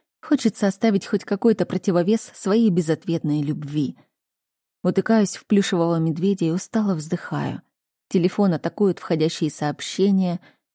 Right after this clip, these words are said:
Достав его из сумки, уставляюсь в экран.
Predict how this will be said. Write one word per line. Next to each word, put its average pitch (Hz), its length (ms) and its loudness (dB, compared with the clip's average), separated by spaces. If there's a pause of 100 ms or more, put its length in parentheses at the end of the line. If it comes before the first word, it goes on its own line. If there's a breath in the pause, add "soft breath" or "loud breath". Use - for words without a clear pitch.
(240)
Достав 240 320 2
его 247 220 6
из 233 200 2
сумки, 262 480 4 (480)
уставляюсь 208 1000 0
в 190 180 -2
экран. 156 580 -2